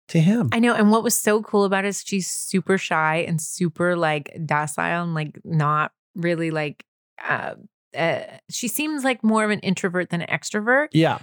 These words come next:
Speaker 2: Where I'm more of an extrovert. So it was a little bit easier on me, but it was like,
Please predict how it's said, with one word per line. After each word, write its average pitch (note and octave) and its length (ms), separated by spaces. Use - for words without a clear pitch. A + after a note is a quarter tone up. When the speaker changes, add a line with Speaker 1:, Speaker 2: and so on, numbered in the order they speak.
Speaker 2:
Where A3 280
I'm B3 200
more A3+ 200
of F#3+ 60
an F#3 180
extrovert. D#3+ 600
So - 160
it D#3+ 40
was F3 120
a F#3 40
little G#3 200
bit F#3 180
easier F#3 380
on D#3 180
me, D#3+ 180
but F#3 240
it G3+ 120
was G#3+ 200
like, F3+ 340